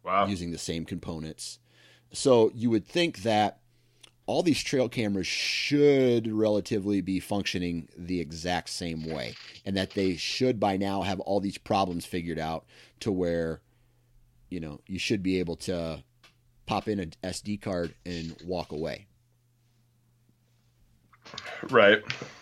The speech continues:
Speaker 2: Right.
Speaker 1: Right.
Speaker 2: So, um, what are, what are some of the biggest, other than, other than what we've already discussed about, what are some of the other, I guess, things that frustrate you about trail cameras or you've seen not work or tri-,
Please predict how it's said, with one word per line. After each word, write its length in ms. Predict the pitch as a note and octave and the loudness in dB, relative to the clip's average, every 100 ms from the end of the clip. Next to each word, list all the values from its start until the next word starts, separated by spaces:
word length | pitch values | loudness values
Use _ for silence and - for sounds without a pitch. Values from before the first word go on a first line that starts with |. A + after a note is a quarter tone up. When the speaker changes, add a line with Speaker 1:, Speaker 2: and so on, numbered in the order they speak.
| - - | -20 -18
Speaker 2:
Right. 160 | F2 F2 | -10 2
Speaker 1:
Right. 260 | G2 F#2 - - - - - - - - | 6 6 4 -14 -20 -20 -20 -20 -20 -16
Speaker 2:
So, 500 | - D#3+ D3+ C#3 - _ - | -4 0 2 2 -2 _ -6
um, 520 | B2 A#2 A2+ A2 G#2 - | 0 0 0 -2 -8 -14
what 320 | A2+ A2+ F3 | -6 0 2
are, 200 | B3 F#3 - | 2 0 -2
what 160 | C3 | -4
are 80 | G#3+ | -4
some 200 | - E3+ | -4 -2
of 60 | D3 | 0
the 80 | A2 | -2
biggest, 840 | F#2 G#2+ A2+ A2 G2 - - - _ _ _ _ _ | -2 -2 2 0 0 -6 -12 -20 _ _ _ _ _
other 220 | - D#3+ D3+ | -4 0 0
than, 460 | B2+ A#2 G#2+ F#2 _ _ _ _ - | 0 -2 -2 -6 _ _ _ _ -4
other 200 | D#3 C#3 | 0 0
than 360 | A#2 G#2 F2+ - | 0 0 -4 -8
what 180 | A2 A2 | -2 0
we've 140 | G2+ G#2+ | 2 2
already 180 | G2 | 2
discussed 460 | E2 D#2 - G2 - | 0 -4 -2 -2 -2
about, 380 | E2 D#2+ D#2+ - _ _ _ _ _ _ _ - _ _ - | -4 -4 -6 -10 _ _ _ _ _ _ _ -20 _ _ -8
what 160 | A#2+ | -6
are 80 | G3 | -4
some 200 | - C#3+ | -2 0
of 40 | G2+ | 0
the 120 | - G2+ | -2 0
other, 480 | G#2 G2+ F2+ D#2+ _ _ _ _ _ _ _ _ _ _ | 2 2 2 0 _ _ _ _ _ _ _ _ _ _
I 100 | - | -10
guess, 460 | F2+ F2 D#2+ - - | -4 -4 -4 -6 -10
things 380 | - A#2+ G#2 F#2+ | -4 0 0 0
that 140 | G2 - | -4 -2
frustrate 500 | G2+ F#2 - F#2+ F2 | 0 0 0 -2 -2
you 160 | F#2 | -2
about 280 | D#2+ D#2+ - | -2 -6 -8
trail 260 | - E2+ E2 | -6 -4 -4
cameras 520 | F#2 F2 E2+ E2 D#2 | -6 -6 -6 -6 -8
or 180 | E2+ E2+ | -8 -6
you've 240 | E2+ E2 | -6 -8
seen 380 | - F#2+ F2+ E2+ | -6 -4 -4 -4
not 260 | F2 D2 | -6 -6
work 480 | D#2 E2 E2 E2 - | -6 -4 -4 -4 -8
or 100 | E2 | -10
tri-, 280 | - - | -8 -8